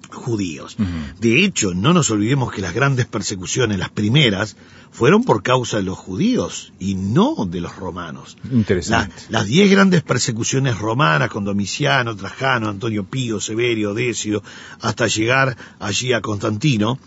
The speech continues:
Speaker 1: esto comenzó en el año más o menos tres, este, bueno, ciento y algo hasta el
Speaker 2: Upa,
Speaker 1: tres diecisiete.
Speaker 2: bastante adelantado, o sea que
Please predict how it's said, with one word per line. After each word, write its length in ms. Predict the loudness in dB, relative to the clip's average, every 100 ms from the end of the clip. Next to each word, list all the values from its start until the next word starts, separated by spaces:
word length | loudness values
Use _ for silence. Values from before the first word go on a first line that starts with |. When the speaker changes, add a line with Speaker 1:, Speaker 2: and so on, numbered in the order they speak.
| -20 -20 -18 -16
Speaker 1:
esto 220 | 0 2
comenzó 400 | 4 4 6 4
en 80 | 4
el 100 | 4
año 260 | 4 4 2
más 220 | 2 0
o 60 |
menos 400 | 0 0 -2 -4 -8 -20 -20 -16
tres, 680 | 0 4 6 4 2 2 0
este, 960 | -2 -4 -6 -8 -6 -6 -6 -8 -8 -2
bueno, 260 | 0 2
ciento 680 | 0 0 0 0 -2 -2 0
y 200 | 0 2
algo 280 | 2 4 2
hasta 180 | 2 -2
el 60 |
Speaker 2:
Upa, 80 | 0
Speaker 1:
tres 160 | 0 4
diecisiete. 440 | 4 4 2 4
Speaker 2:
bastante 400 | 4 4 2 4
adelantado, 480 | 4 4 2 4 4
o 60 | 4
sea 160 | 4 2
que 180 | 2